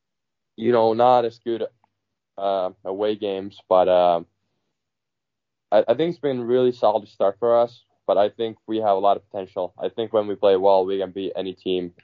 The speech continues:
any night. And, uh, we, we've shown that, you know, we can really dominate, but we just have to be consistent with it. We have to, you know, we have to find ways to bring that energy and that, our game every night. And, uh, you know,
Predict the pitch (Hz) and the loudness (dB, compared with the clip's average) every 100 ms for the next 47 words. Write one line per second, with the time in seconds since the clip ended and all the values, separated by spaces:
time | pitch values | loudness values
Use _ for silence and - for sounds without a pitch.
0 | - 95 90 87 82 - _ _ _ _ | -4 -2 0 0 -2 -6 _ _ _ _
1 | _ _ _ _ 82 82 80 85 82 92 | _ _ _ _ -6 -6 -2 0 0 -2
2 | - 107 104 101 98 92 92 95 92 _ | -4 -4 0 2 2 4 4 4 0 _
3 | 87 85 82 80 80 92 92 87 90 87 | -10 -6 -6 -6 -10 -8 -6 -6 -4 -4
4 | 85 90 90 87 85 78 - 85 85 87 | 0 -2 -2 -6 -6 -8 -6 -4 -4 -6
5 | 87 92 87 85 90 87 92 - 92 95 | -2 -2 -2 -4 -8 -8 -12 -8 -8 -6
6 | 85 90 90 80 - _ _ _ _ _ | 0 0 2 0 -2 _ _ _ _ _
7 | 90 90 87 90 87 82 80 - _ _ | -4 0 0 -2 0 0 0 -4 _ _
8 | _ _ _ _ _ - 104 101 - 107 | _ _ _ _ _ 0 0 0 0 0
9 | 101 101 101 104 - 95 - 101 101 101 | 0 2 0 0 -12 -20 -8 -8 -6 -10
10 | 98 95 92 95 95 92 92 90 87 87 | -4 -2 -2 -4 -8 -10 -10 -6 -6 -4
11 | 92 90 _ _ _ - 104 101 95 92 | -4 -4 _ _ _ -4 0 0 -2 -8
12 | 87 87 95 92 90 90 87 - _ _ | -8 -8 -8 -8 -4 -2 -2 -8 _ _
13 | - - - 78 82 85 _ - 85 82 | -14 -12 -10 -8 -8 -10 _ -14 -8 -6
14 | 80 | -6